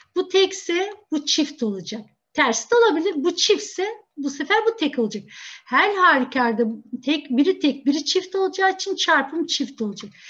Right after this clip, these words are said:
Bu üçün, üç tane çift sayının toplamı da her zaman çifttir.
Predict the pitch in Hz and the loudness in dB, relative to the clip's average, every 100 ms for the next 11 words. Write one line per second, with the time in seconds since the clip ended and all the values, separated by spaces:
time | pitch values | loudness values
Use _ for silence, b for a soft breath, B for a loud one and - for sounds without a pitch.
0 | B B - 349 339 - 339 294 320 - | B B -4 -2 -2 -2 0 0 0 -2
1 | - 311 262 - 311 - 262 226 - 285 | 2 4 4 0 -4 -2 0 0 0 -4
2 | 294 262 220 208 180 - 208 240 311 320 | -2 -2 -2 -2 -8 -10 -4 0 2 2
3 | 254 233 220 214 269 311 - - 240 - | 0 0 0 0 0 -2 -2 -4 -4 -8
4 | - 277 339 | -8 -6 -6